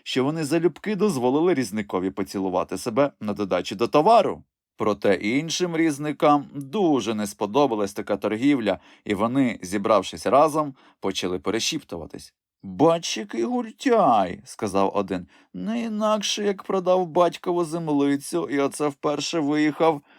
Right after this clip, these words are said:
на базар». «Та він просто злодій», мовив другий, «убив різника на дорозі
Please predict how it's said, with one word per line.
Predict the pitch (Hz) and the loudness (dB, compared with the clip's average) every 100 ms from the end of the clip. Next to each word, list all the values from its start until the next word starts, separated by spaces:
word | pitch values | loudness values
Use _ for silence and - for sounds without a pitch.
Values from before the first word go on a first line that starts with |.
| _ _ _ _ - | _ _ _ _ -6
на | 165 175 | 0 2
базар». | 185 190 233 196 120 - _ _ _ | 4 4 4 4 2 -2 _ _ _
«Та | - 92 | -4 -2
він | 104 104 | -2 -2
просто | 110 107 - 123 | 0 0 0 -2
злодій», | 101 117 175 170 123 127 85 - _ - | 0 4 6 6 4 -2 -4 -12 _ -10
мовив | 98 92 95 | -6 -4 -4
другий, | 90 98 90 85 - _ - | -4 -4 -4 -8 -12 _ -8
«убив | 98 120 107 95 | -2 0 2 2
різника | 104 90 107 113 117 | -2 -4 -4 0 2
на | 110 | 2
дорозі | 98 101 120 127 107 120 | 0 2 4 2 0 -4